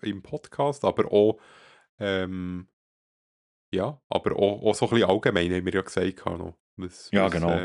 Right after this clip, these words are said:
Speaker 1: was
Speaker 2: genau.
Speaker 1: wir das Jahr schon neu geschaut, weil wir den Podcast ja im August oder,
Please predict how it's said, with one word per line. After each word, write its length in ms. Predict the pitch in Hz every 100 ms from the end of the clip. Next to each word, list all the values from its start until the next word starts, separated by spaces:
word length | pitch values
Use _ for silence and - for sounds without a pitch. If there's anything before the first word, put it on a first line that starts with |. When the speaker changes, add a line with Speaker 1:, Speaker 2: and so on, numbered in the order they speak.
| 90
Speaker 1:
was 100 | 87
Speaker 2:
genau. 60 |
Speaker 1:
wir 60 | 92
das 180 | 92 -
Jahr 180 | 92
schon 180 | 90 - -
neu 200 | 98 95
geschaut, 340 | - 101 -
weil 80 | 92
wir 80 | 92
den 180 | - -
Podcast 500 | 98 101 - 98 -
ja 120 | 95
im 140 | 95
August 500 | 95 95 95 113 - 98
oder, 340 | 92 92 -